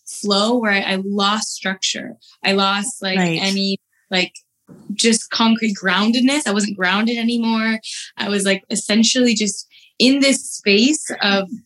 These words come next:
Speaker 2: <laughs>
Speaker 1: of nothing actually coming to fruition. Nothing was, like, being
Speaker 2: Yes.
Speaker 1: produced.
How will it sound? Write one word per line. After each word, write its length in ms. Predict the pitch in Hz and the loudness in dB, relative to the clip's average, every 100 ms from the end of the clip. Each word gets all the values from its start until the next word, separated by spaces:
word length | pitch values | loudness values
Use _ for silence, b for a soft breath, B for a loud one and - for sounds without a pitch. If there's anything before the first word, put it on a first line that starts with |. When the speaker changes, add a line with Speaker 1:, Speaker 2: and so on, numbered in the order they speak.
| - 180 | -8 -10
Speaker 2:
<laughs> 320 | - _ - | -12 _ -6
Speaker 1:
of 160 | 220 196 226 | -4 -2 0
nothing 440 | 233 254 294 370 294 | 2 4 2 -4 -4
actually 340 | 226 240 247 | -4 -4 -6
coming 300 | 226 240 240 | -4 -4 -2
to 100 | 220 202 | -4 -4
fruition. 400 | 196 196 220 - | -2 0 0 0
Nothing 320 | 196 240 233 | -2 0 2
was, 160 | 226 208 | 2 0
like, 160 | 214 B B - | -4 B B 0
being 220 | - 233 226 | 6 6 6
Speaker 2:
Yes. 80 | - | 4
Speaker 1:
produced. 580 | 202 214 - - - | 4 4 2 -4 -16